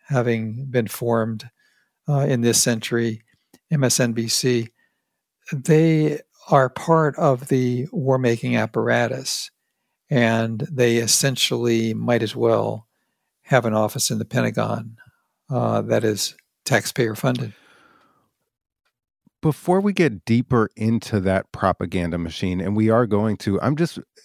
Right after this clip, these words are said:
Speaker 2: I, I'd like you to position yourself at that time. You're not just a journalist reflecting from what you've learned now. I know even before the U S invaded Iraq in two thousand three, you were going back and forth between the Bay Area and Iraq.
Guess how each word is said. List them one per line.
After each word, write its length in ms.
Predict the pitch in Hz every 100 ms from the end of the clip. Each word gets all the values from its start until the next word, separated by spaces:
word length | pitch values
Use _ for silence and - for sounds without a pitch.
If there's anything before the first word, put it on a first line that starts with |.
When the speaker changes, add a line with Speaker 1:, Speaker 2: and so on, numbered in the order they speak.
| _ -
Speaker 2:
I, 140 | 139 -
I'd 180 | 143
like 280 | 139 151 151
you 280 | 131 143 156
to 160 | - -
position 560 | 104 98 107 156 170
yourself 440 | 120 87 - 90 -
at 220 | 92 92
that 180 | 95 82
time. 320 | - 98 95
You're 140 | 95 113
not 260 | 117 131 -
just 320 | 95 117 107 110
a 60 |
journalist 540 | 92 110 110 104 101 -
reflecting 840 | 95 - 107 95 - 123 120 113
from 460 | - - 110 104 101
what 160 | 104
you've 280 | 101 101 90
learned 300 | 98 92 95
now. 360 | 143 165 107 73
I 100 | 95
know 260 | 107 104 90
even 320 | 110 104 98
before 500 | 98 - - 107 117
the 140 | 95
U 200 | 92 95
S 220 | 90 85
invaded 680 | 87 85 82 92 90 87 78 - -
Iraq 460 | 95 95 101 90 -
in 180 | 90 87
two 160 | 101
thousand 400 | 87 82 82 87
three, 180 | 95 98
you 200 | 90 104
were 120 | 110
going 300 | 87 90 85
back 240 | 85 87 85
and 120 | 80
forth 300 | - 82 -
between 360 | 82 - 90
the 80 | 80
Bay 320 | 78 90 87 -
Area 400 | 82 85 87 78
and 160 | 80
Iraq. 440 | 85 92 107 104